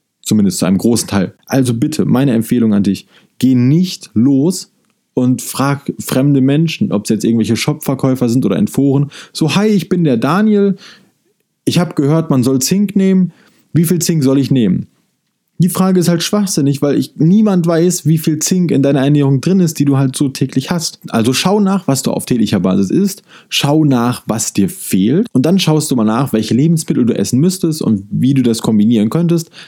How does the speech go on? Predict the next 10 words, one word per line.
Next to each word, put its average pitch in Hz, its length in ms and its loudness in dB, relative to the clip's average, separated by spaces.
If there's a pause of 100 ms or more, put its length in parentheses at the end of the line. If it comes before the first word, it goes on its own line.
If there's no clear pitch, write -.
(100)
damit 165 320 2
deine 123 220 0 (100)
Ernährung 135 520 2
wirklich 170 360 -2
auf - 200 -6 (140)
zu 123 160 -2
hundert 196 320 0
Prozent 143 540 -2
perfekt 110 360 -4
ist. - 280 -8